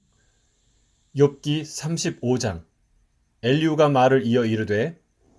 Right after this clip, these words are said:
그대는 이것을 합당하게 여기느냐? 그대는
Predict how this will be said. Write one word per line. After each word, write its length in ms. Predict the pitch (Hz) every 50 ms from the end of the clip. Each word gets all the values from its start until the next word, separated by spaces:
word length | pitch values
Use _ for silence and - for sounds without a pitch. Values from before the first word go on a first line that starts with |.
| _ _ _ _ _ _ _ _ _ _ _ _ _ _
그대는 460 | - 135 151 165 170 185 185 165 -
이것을 360 | 143 139 170 165 - 175 160
합당하게 580 | 131 160 175 - - 175 147 156 160 151 156 131
여기느냐? 600 | 120 120 131 147 143 135 117 107 92 87 82 - _ _ _ _ _
그대는 560 | - 135 120 139 139 139 139 135 113 95 -